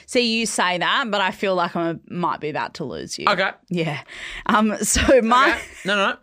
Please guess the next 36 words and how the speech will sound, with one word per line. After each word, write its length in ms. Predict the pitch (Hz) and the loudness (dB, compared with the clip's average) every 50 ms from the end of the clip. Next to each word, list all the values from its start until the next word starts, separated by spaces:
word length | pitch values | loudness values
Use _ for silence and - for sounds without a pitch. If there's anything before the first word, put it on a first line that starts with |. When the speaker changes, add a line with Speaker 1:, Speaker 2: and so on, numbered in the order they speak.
| _ _ - | _ _ -6
Speaker 2:
no. 60 | - 190 | -4 -2
Okay. 180 | 185 202 202 - - - - - - - - - - | -2 -2 -4 -4 -8 -14 -18 -16 -14 -14 -14 -12 -10
Speaker 1:
So 360 | - - 311 285 285 277 285 | -4 0 2 2 4 2 2
my 320 | 262 269 302 311 339 359 359 330 | 2 2 2 4 4 2 2 0
biggest 420 | - 269 254 233 254 240 - - - - - | -2 -2 -2 0 0 -2 -2 -4 -6 -6 -2
intention 720 | 208 202 190 180 - - 185 180 170 - - 175 170 175 | -2 0 0 0 0 0 0 0 0 0 0 0 0 0
for 100 | 160 180 | 0 0
this 260 | 143 160 165 - - | -2 -2 -2 -2 -4
year 180 | - 147 135 85 | -4 -2 -2 0
Speaker 2:
Mm-hmm. 220 | 107 - - - 160 - - - - _ | 0 0 0 -2 -4 -10 -12 -16 -14 _
Speaker 1:
is 220 | - 196 190 170 - | -4 -4 -4 -2 0
that 340 | 196 180 175 175 175 - - _ - | 2 2 4 4 2 2 0 _ 0
I 160 | 190 202 202 | 2 2 2
wanna 300 | 190 190 202 202 196 190 | 2 2 0 0 0 0
slay 500 | - - - 202 190 180 175 175 180 175 | 0 0 0 2 2 4 4 2 2 0
every 280 | 165 165 165 160 170 | 0 0 -2 -4 -4
day. 420 | 160 165 110 85 - 65 156 - _ _ _ _ _ _ _ - - - | -2 -2 -2 -2 -4 -6 -8 -12 _ _ _ _ _ _ _ -6 0 2
I 100 | 156 220 | 2 2
just 220 | 180 233 226 - | 2 2 0 0
wanna, 280 | - 247 233 233 220 180 - - | 0 0 2 0 0 -2 -4 -4
like, 320 | 214 208 202 196 190 - | 0 2 2 2 2 0
Speaker 2:
Slay 160 | - - 208 208 | -2 -2 0 2
the 60 | 214 214 220 | 2 2 2
Speaker 1:
fucking 240 | 247 127 131 127 120 - | 2 2 0 0 -2 -6
Speaker 2:
day. 20 | - | -8
Speaker 1:
kick 320 | - - 262 240 - - | -4 -2 -2 -2 -4 -4
the 140 | - 220 226 | -2 -2 -2
dick 500 | 190 175 214 202 196 180 - - - - _ _ _ _ - | 0 0 0 0 -2 -2 -4 -10 -18 -18 _ _ _ _ -2
of 100 | - 202 185 | 0 2 4
every 280 | 185 180 156 185 175 | 2 2 2 0 -2
single 300 | - - 170 160 165 160 | -2 -4 -4 -4 -6 -6
day. 260 | 143 143 98 104 160 - _ - | -4 -4 -4 -4 -6 -8 _ -8
Speaker 2:
Yep. 140 | 202 208 - - - - - - - _ - | -8 -8 -8 -12 -18 -18 -20 -20 -10 _ 0
Speaker 1:
And 340 | 190 196 190 196 202 202 - - | 0 2 2 0 0 -4 -4 -4
instead 420 | 233 240 233 - - 269 247 233 247 | -2 -2 -2 0 0 0 2 4 4
of 260 | 240 233 208 208 - | 4 2 2 -2 -6